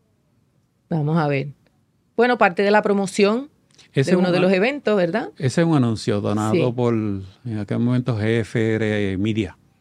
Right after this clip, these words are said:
Speaker 1: Mira para allá, ¿ves? Siguen, siguen apareciendo patrocinadores.
Speaker 2: Sí, ese Chabún
Speaker 1: Ajá.
Speaker 2: con unos payasos voluntarios.
Speaker 1: Mira qué bien.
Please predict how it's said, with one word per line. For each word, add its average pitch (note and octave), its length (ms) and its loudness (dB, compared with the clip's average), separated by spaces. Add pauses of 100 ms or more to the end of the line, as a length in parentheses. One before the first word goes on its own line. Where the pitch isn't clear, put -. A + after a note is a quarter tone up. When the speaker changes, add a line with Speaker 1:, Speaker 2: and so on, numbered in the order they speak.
(120)
Speaker 1:
Mira E3 160 0
para D#3+ 160 -2
allá, C#3+ 160 -2
¿ves? F#3+ 200 0
Siguen, G#3 300 0
siguen G#3 280 2
apareciendo A#3 500 0
patrocinadores. G#3+ 800 -2 (340)
Speaker 2:
Sí, - 260 -2
ese C3 260 0
Chabún D3 600 -2
Speaker 1:
Ajá. E3 420 -2 (220)
Speaker 2:
con A#2 140 2
unos B2+ 160 2
payasos C#3+ 460 0
voluntarios. G2+ 640 -2 (300)
Speaker 1:
Mira E3 220 0
qué F3 140 0
bien. D3+ 320 -2